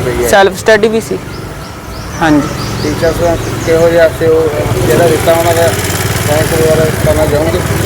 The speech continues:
Speaker 2: ਹਾਂਜੀ।
Speaker 1: ਅੱਗੇ ਆਸ ਕਰਦੇ ਹਾਂ ਕਿ ਟੀਚਰ ਇੱਦਾਂ ਹੀ ਸਹਿਯੋਗ ਕਰਦੇ
Speaker 2: ਹਾਂਜੀ।
Speaker 1: ਹੋਣਗੇ ਸਟੱਡੀ ਦੇ ਵਿੱਚ ਤੁਹਾਡੇ।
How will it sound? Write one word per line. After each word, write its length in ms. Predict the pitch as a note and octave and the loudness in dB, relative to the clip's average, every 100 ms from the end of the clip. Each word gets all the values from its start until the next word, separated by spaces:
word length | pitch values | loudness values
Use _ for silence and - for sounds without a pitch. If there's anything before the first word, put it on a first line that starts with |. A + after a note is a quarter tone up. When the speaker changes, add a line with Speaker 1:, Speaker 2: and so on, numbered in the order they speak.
| - - - - F#3+ | -2 -2 -2 0 0
Speaker 2:
ਹਾਂਜੀ। 280 | G3+ B3 C4+ - - - - - - | 0 0 -4 -6 -10 -10 -10 -8 -8
Speaker 1:
ਅੱਗੇ 220 | C#3 D#3 E3 | -6 -2 0
ਆਸ 200 | D#3 D#3 | 0 0
ਕਰਦੇ 220 | F3 D#3+ E3+ | 2 2 2
ਹਾਂ 80 | |
ਕਿ 120 | F#3 G3 | 0 0
ਟੀਚਰ 340 | F#3 F3+ F#3 | 0 0 0
ਇੱਦਾਂ 220 | F3 F3+ | 0 0
ਹੀ 60 | F#3 | 0
ਸਹਿਯੋਗ 300 | F#3+ F3 E3+ | 0 0 0
ਕਰਦੇ 180 | F3 G#3+ | 2 4
Speaker 2:
ਹਾਂਜੀ। 160 | A3 | 2
Speaker 1:
ਹੋਣਗੇ 260 | G#3 G#3 F#3 | 0 -4 -8
ਸਟੱਡੀ 260 | F3 D#3+ | -8 -8
ਦੇ 100 | D#3+ | -8
ਵਿੱਚ 180 | E3 D#3 | -8 -8
ਤੁਹਾਡੇ। 320 | D#3+ E3 C#3 | -8 -10 -10